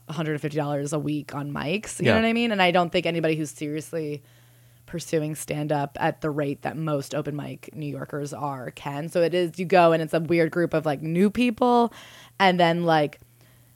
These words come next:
Speaker 1: men who just had babies and, like, hate their wife and are now like, "Oh no, I never pursued my hobby." Like, it's like a lot of people where I'm like, "You shouldn't be here." <laughs> It's too late for you, dude. <laughs>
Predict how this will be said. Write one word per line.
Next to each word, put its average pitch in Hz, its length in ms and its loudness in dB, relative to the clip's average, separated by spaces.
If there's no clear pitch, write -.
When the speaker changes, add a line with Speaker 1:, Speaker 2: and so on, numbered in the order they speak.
Speaker 1:
men 175 300 2
who 180 100 0
just 170 220 2
had 160 180 2
babies 214 640 2
and, 170 160 4
like, 156 200 0
hate 170 200 -4
their 160 140 2
wife 160 440 2
and 208 80 2
are 185 80 2
now 170 220 6
like, 170 240 6
"Oh 240 180 8
no, 269 240 10
I 233 60 12
never 240 260 10
pursued 240 380 4
my 202 160 6
hobby." 208 480 10
Like, 247 120 12
it's 254 160 10
like 294 100 6
a 285 40 10
lot 262 140 12
of 233 40 2
people 254 140 6
where 277 80 12
I'm 262 60 10
like, 233 140 6
"You 190 140 4
shouldn't 415 340 2
be 202 200 4
here." 175 380 2
<laughs> - 20 -20
It's 302 720 10
too 330 140 6
late 240 240 10
for 226 80 6
you, 185 160 6
dude. 185 320 4
<laughs> 302 80 8